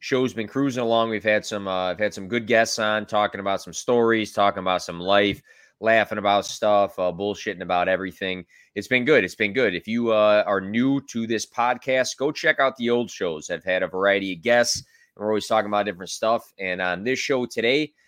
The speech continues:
I'm here with my guy, Jeremy, who I've, uh, I've done some other podcasts with in the past, but they were fantasy football related. But this guy, this guy's got a, a good personality, easy to talk to, and I'm like, "This is the perfect sort of show for you to come on." So what, what's good, man?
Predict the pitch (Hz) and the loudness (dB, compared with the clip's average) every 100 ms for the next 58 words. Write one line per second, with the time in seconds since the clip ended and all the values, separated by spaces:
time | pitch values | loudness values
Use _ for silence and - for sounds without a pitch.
0 | _ _ - 95 110 110 101 101 98 92 | _ _ -12 -4 -2 0 0 -2 0 0
1 | 85 127 147 160 151 151 135 117 107 101 | 0 0 2 2 0 0 0 0 0 -4
2 | _ _ - 104 98 104 101 98 90 92 | _ _ 0 0 2 4 4 4 2 -2
3 | 101 123 120 113 120 135 117 110 107 - | 0 0 -2 2 4 4 2 2 2 2
4 | 101 98 - 104 104 90 - 90 101 110 | 2 2 -2 -6 -6 -10 -2 0 0 -2
5 | - - _ _ 95 101 98 - 110 107 | -6 -10 _ _ -4 -4 -2 -2 -2 -2
6 | 104 - 151 117 101 98 95 95 92 117 | -6 -2 0 4 4 2 0 0 -2 -4
7 | 123 135 123 107 _ _ 110 - 120 110 | 0 2 2 0 _ _ -16 0 2 4
8 | 110 104 101 92 87 113 - 113 104 101 | 4 4 2 0 -2 -4 0 -2 -2 0
9 | 101 101 101 101 104 - 117 120 113 104 | 4 4 4 2 -2 -2 -2 -2 -4 -4
10 | - 104 101 - 104 101 95 95 92 90 | 0 0 0 -2 -2 0 0 -2 -2 -2
11 | 85 104 - 95 87 - 101 92 95 - | -4 -6 -6 -8 -8 -6 -6 -6 -8 -6
12 | 92 87 98 90 92 90 87 90 90 80 | -4 -6 -6 -8 -6 -10 -8 -8 -6 -6
13 | - 90 95 104 117 117 120 - 107 85 | -8 -10 -6 -4 -4 -2 -4 -2 -2 -2
14 | 82 | -6